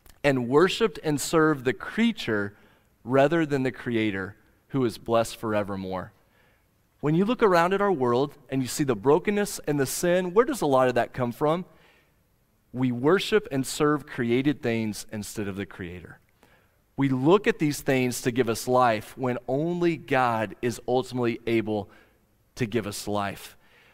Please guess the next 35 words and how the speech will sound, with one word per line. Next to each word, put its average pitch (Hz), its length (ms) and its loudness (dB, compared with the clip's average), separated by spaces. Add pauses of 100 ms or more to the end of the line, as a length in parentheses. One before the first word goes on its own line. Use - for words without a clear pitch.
(180)
One 180 260 2
of 254 80 -6
the 269 100 0
things 156 360 0
that 139 80 2
got 139 260 2
Adam 147 300 2
and 131 100 0
Eve 117 340 -2 (180)
in 139 120 0
trouble 110 640 0
in 135 100 0
the 117 80 0
Garden 120 300 4
of 110 100 -4
Eden, 104 300 -2
and 135 200 -2 (280)
frankly 175 380 2
the 135 100 6
thing 139 320 0
that 110 200 2
led 143 340 4
them 135 160 0
toward 139 300 2
their 123 120 0
rebellion, 123 580 2 (600)
is 127 220 0
they 139 260 2
thought 143 420 -2
God 117 240 2
was 107 160 -8
holding 107 360 -4
out 92 180 -8
on 90 80 -14
them. 101 200 -18